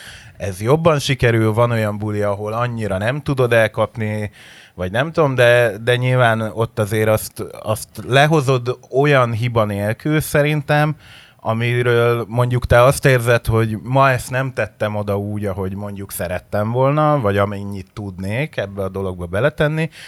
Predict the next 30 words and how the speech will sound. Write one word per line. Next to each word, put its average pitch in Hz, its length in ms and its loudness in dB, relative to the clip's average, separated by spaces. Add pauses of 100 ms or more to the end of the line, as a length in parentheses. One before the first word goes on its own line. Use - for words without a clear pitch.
(220)
de 110 140 -2
mondjuk 127 300 0
kívülről 135 540 2
ez 113 120 6
nem 117 220 2
látszik 98 460 0
annyira. 87 460 -4
Tehát, 92 260 -2
hogy 95 100 -4
a 95 40 -2
közönség 110 560 -2
nem 107 220 -4
ítéli 95 480 -6
ezt 87 160 -10
meg 87 160 -8
úgy, 95 180 -8
hogy 90 120 -8
te 92 120 -8
most 85 220 -10
csináltál 85 400 -6
egy 80 60 -8
szarbulit. 85 540 -10 (380)
Az 90 220 -8
esküvő, 170 520 2
az 127 100 2
szerintem 113 460 -2
ott 113 180 -4
az 107 220 -4
azért 123 500 0
másabb, 101 720 -4